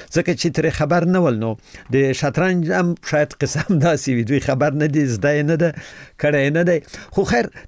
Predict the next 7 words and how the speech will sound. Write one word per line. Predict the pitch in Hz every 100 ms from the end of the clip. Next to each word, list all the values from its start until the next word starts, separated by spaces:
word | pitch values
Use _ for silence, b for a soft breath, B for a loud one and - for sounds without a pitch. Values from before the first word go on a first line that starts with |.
| 143
دا | 196
د، | 185
آ، | 196 - 185 156 151 147 147
شطرنج | - - 143 - 208 226 170 -
یو | 196 185 175 175 135
مینوال، | 127 120 127 135 107 - _ _ 117
آ، | 110 107 107 107